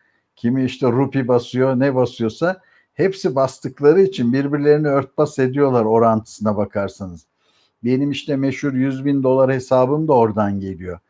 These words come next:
İnsanlar diyor ki on sene önce evi yüz bin dolara aldım. Ha, bugün de altı yüz seksen bin lira. Demek yine yüz bin. Değil. Bugünkü yüz bin doların alım gücü o günün,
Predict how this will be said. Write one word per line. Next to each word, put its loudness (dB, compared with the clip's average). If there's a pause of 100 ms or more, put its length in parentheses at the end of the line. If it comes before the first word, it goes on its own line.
(320)
İnsanlar 6
diyor 6
ki 4
on 8
sene 4
önce 4
evi 6
yüz 2
bin 4
dolara 2
aldım. -2
Ha, -2
bugün 0
de 4
altı 4
yüz -8
seksen 2
bin 4
lira. 0 (100)
Demek 0
yine 4
yüz 2
bin. -4 (460)
Değil. 6
Bugünkü 0
yüz 2
bin 0
doların 2
alım 2
gücü 0
o 0
günün, -4